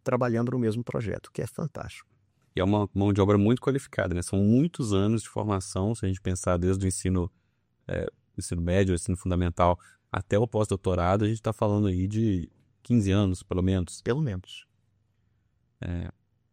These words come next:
Speaker 2: E, com base na sua experiência na pró-reitoria agora,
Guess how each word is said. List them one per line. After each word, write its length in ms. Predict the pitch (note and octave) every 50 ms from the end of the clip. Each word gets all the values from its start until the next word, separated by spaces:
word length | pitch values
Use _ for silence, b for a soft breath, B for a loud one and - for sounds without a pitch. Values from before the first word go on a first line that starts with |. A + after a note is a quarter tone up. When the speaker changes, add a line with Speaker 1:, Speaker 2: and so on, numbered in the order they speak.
| _ _ _ _ _ _ _ _
Speaker 2:
E, 840 | G#2 G2+ G#2 G#2+ A2 G#2 G#2 G2+ G2 F#2+ F#2 F2+ F2+ F2 F2 E2+ - - _ _ _ _ _ _ _ _ _ _ _ _ _ _ _ _ _ _ _ _ _ _ _ _ _ _ _ _ _ _ _ _ _ _ _ _ _ _
com 160 | - G#2+ G#2
base 220 | G2+ A2 A#2+ A#2
na 80 | B2 A#2+
sua 160 | A#2 - D3
experiência 580 | D#3+ - - D#3 C#3+ A2 G2 F#2+ F#2 - - F#2+
na 140 | F#2+ F#2+ G2
pró-reitoria 600 | - G#2+ G2+ G#2 G2+ - - F#2+ F#2 F#2 F2+ F2
agora, 360 | E2+ E2+ F2 E2+ E2+ E2+ D#2+